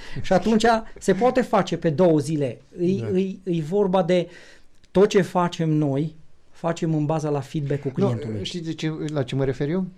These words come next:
Speaker 2: Pentru că omul când termină în prima zi, „Bă, am terminat, gata. Asta e, s-a încheiat.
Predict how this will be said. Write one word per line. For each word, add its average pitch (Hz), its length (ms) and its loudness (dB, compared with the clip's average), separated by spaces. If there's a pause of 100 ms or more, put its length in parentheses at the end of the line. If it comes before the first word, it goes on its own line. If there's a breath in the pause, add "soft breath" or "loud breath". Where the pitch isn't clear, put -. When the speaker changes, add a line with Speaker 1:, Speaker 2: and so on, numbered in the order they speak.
(140)
Speaker 2:
Pentru 139 200 -8
că 143 100 -6
omul 160 280 -2
când 143 140 -8
termină 147 300 -6
în 139 60 -8
prima 135 340 -6
zi, 131 260 -8
„Bă, 120 80 -10
am 101 160 -12
terminat, 104 380 -14
gata. 101 260 -20 (200)
Asta 120 300 -12
e, 107 40 -12
s-a 101 120 -14
încheiat. 104 380 -16